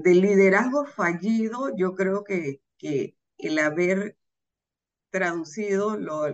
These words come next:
los pocos resultados para desarrollar el emprendimiento en un pasado, de alguna manera entiendo que con el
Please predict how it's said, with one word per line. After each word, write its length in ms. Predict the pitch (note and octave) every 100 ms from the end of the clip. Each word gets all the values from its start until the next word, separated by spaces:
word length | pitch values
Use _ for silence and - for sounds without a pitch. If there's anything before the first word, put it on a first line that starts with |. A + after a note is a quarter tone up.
| -
los 260 | D3+ D3+ - _ -
pocos 340 | G3+ G3 A3
resultados 720 | A3 F#3+ D#3+ D3 F3 F3 G3 F#3+
para 220 | D3+ C#3+
desarrollar 1040 | C#3+ D3+ D3 C#3+ C#3+ D3+ D3 E3+ F3 G#3+ - - _ _ _
el 180 | - D3+
emprendimiento 1000 | C#3+ D3 D3 D3 D3 D3+ E3+ E3+ F3 G3
en 120 | D#3
un 160 | E3 F3+
pasado, 680 | F#3+ F#3+ G3+ F#3 F3+ C#4 _ _ _ _ _ _ _ _ _ _ _ _ _
de 100 | E3
alguna 280 | D3+ E3+ F#3+
manera 320 | G3 E3 E3+
entiendo 680 | F3+ F3+ G3+ G3+ G3+ G3+ G3 -
que 220 | F3+ F#3 - _
con 260 | F3+ F3 E3
el 360 | D3 C#3+ -